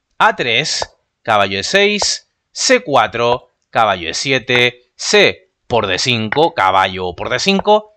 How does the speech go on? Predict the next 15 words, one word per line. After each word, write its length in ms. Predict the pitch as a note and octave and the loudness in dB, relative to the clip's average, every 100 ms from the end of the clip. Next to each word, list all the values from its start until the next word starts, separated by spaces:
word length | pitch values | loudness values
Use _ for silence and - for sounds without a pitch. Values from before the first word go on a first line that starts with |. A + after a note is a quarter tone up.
| _ _ | _ _
alfil 300 | G#3+ G#3+ A#3 | -4 -2 4
E 60 | A#3 | 6
dos. 480 | B3+ F3+ - - _ _ _ | 6 4 -2 -8 _ _ _
Por 180 | G#2 G2 | -10 -8
supuesto, 340 | A2+ G2 G#2 | -8 -6 -2
las 100 | C#3 | -2
blancas 400 | D3 D3+ D3+ E3+ | 0 -2 -4 -10
mantienen 680 | D#3+ D3+ C#3+ - D3+ D3+ E3 | -6 -6 -6 -8 -6 -2 0
la 100 | F3 | 0
pareja 320 | E3 D#3+ E3 | 0 0 0
de 40 | F#3 | 0
alfiles 520 | F#3+ C3+ A2+ B2 C#3+ | 0 -6 -2 0 0
sobre 220 | C3 G2+ | -4 -6
el 80 | E2+ | -4
tablero. 500 | E2+ G#2+ C#3 A2 E2+ | -4 0 2 2 -2